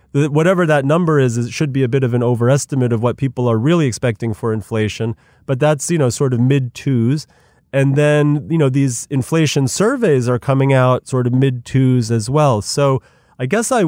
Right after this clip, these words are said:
I wouldn't want to go too far out on a limb, but, you know, I think that those are, uh, underestimates of what's go-, what we're gonna see in terms of inflation. I think that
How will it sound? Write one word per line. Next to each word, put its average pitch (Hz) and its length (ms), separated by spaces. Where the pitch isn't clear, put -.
I 104 360
wouldn't 175 300
want 151 180
to 147 40
go 139 160
too 214 300
far 143 360
out 127 400
on 120 200
a 117 40
limb, 139 640
but, 139 380
you 160 80
know, 147 100
I 139 60
think 160 240
that 139 180
those 143 260
are, 139 200
uh, 123 360
underestimates 131 920
of 113 160
what's 123 180
go-, 120 220
what 120 220
we're 123 100
gonna 117 180
see 131 240
in 113 100
terms 113 240
of 107 80
inflation. 117 600
I 104 80
think 123 240
that 110 160